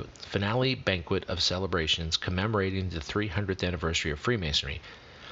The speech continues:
The anniversary events, which culminated over several days in England, represented history's largest gathering of Grand Masters, one hundred thirty-six in total from around the world. Besides the attendees in Royal Albert Hall,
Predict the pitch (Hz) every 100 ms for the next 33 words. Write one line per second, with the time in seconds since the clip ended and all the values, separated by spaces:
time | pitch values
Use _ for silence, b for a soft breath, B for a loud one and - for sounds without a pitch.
0 | B 92 98 98 107 113 - 113 101 87
1 | 87 - 92 - - 104 110 95 82 90
2 | 85 87 - 92 98 90 90 85 85 107
3 | 117 113 B B B - 117 120 104 101
4 | 98 82 127 - - 104 90 87 110 110
5 | - - 95 87 87 82 80 87 95 87
6 | 73 - 85 - - - - - 92 92
7 | 98 98 85 90 98 - 107 - 104 113
8 | 85 78 - 87 87 90 90 82 76 78
9 | B B B B B B B B B 107
10 | - 127 147 107 92 107 95 82 78 95
11 | 85 90 90 80 85 82 - 80 82